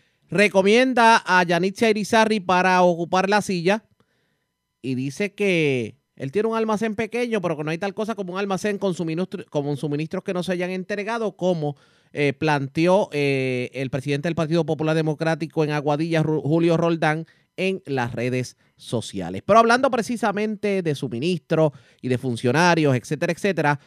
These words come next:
hoy la exsecretaria del Departamento de la Familia, Glorimar Andújar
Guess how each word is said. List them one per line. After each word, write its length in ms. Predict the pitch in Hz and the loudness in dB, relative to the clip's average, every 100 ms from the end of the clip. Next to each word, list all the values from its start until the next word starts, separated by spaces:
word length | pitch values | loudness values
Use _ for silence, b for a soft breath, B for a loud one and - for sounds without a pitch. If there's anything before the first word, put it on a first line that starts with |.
| _ _ | _ _
hoy 240 | 175 214 | 6 6
la 160 | 214 196 | 8 4
exsecretaria 640 | 202 220 190 185 202 214 | 4 0 0 0 4 4
del 140 | 202 196 | 4 4
Departamento 560 | 170 175 160 180 190 | 2 2 0 0 4
de 60 | 208 | 4
la 100 | 185 | 4
Familia, 400 | 180 180 202 202 | 2 0 2 0
Glorimar 600 | 180 185 175 170 185 214 - | 4 4 6 4 4 2 0
Andújar 600 | 185 165 208 156 110 | 0 2 2 2 0